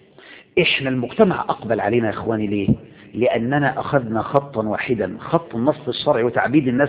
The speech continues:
لرب العالمين بمنهج سيد المرسلين صلى الله عليه وسلم. ولهذا القول بأن احنا خسرنا في تخلفنا عن الحياة السياسية فيما مضى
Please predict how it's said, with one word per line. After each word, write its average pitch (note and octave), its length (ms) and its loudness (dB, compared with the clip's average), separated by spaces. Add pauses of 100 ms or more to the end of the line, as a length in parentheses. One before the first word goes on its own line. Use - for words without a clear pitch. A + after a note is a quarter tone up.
لرب B2+ 220 4
العالمين B2 320 4
بمنهج B2 420 2
سيد C3 260 0
المرسلين B2 520 0
صلى B2 120 0
الله A#2+ 240 4
عليه G#2 140 0
وسلم. G2 220 -6 (580)
ولهذا G#3+ 440 10
القول B3 640 12 (400)
بأن G3 320 8
احنا F#3 320 6
خسرنا G#3 1700 8 (340)
في A3 80 6
تخلفنا A3 560 8
عن F#3+ 120 8
الحياة A3 380 6
السياسية G3+ 680 8 (100)
فيما F#3+ 200 10
مضى G#3 420 8